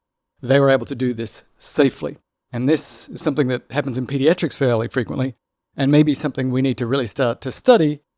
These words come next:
because it could significantly reduce cost and time if we don't have to hang the bag and get the other nurse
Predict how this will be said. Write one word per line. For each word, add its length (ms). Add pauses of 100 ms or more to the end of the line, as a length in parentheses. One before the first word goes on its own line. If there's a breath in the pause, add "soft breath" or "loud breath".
(120)
because 280
it 260
could 160
significantly 560
reduce 300
cost 480
and 200
time 480 (460)
if 140
we 60
don't 140
have 140
to 80
hang 220
the 80
bag 260
and 160
get 160
the 100
other 140
nurse 380